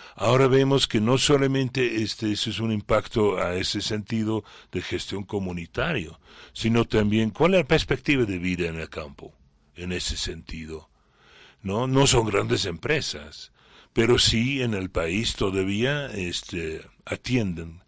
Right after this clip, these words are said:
más de sesenta por ciento de la seguridad o soberanía alimentaria. Genera setenta por ciento del empleo del área rural. Entonces,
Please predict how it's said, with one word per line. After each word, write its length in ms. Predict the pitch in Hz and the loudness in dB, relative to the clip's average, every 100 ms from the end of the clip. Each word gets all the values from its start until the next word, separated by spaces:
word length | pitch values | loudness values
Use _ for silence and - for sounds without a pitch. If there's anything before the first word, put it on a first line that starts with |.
| - | -8
más 260 | 107 104 | -4 -4
de 100 | 90 | -4
sesenta 520 | - 95 - 104 92 | -4 -4 -4 -4 -8
por 220 | - 82 - | -6 -4 -2
ciento 520 | 107 92 80 87 90 _ - - - - | -2 -4 -6 -14 -16 _ -20 -20 -20 -6
de 140 | 101 | -2
la 160 | 95 82 | 0 0
seguridad 760 | - 101 87 85 85 82 80 80 - - | 0 -2 -2 -6 -6 -6 -8 -10 -20 -8
o 200 | - 101 | 0 2
soberanía 920 | 85 - 92 82 82 80 90 90 90 - - | 2 2 2 0 -4 -4 -6 -6 -8 -12 -6
alimentaria. 840 | 87 80 73 67 - 131 78 69 - _ _ _ _ - - - | -4 -4 -10 -6 -2 -2 -4 -12 -18 _ _ _ _ -20 -18 -8
Genera 540 | - 110 104 107 104 | -2 0 2 4 4
setenta 520 | - 98 - 107 104 | 2 0 -2 -2 -2
por 180 | 107 98 | -2 -2
ciento 340 | - 98 104 107 | 0 -2 0 0
del 100 | 92 | 0
empleo 460 | 87 98 104 104 | -4 -2 0 0
del 200 | 92 92 | 0 -2
área 340 | 104 95 95 85 | -2 -2 -4 -6
rural. 600 | 85 90 117 120 76 _ _ _ _ _ _ - - - | -6 -4 -2 -2 -6 _ _ _ _ _ _ -20 -20 -10
Entonces, 640 | 107 139 139 127 127 - | -2 2 4 4 2 0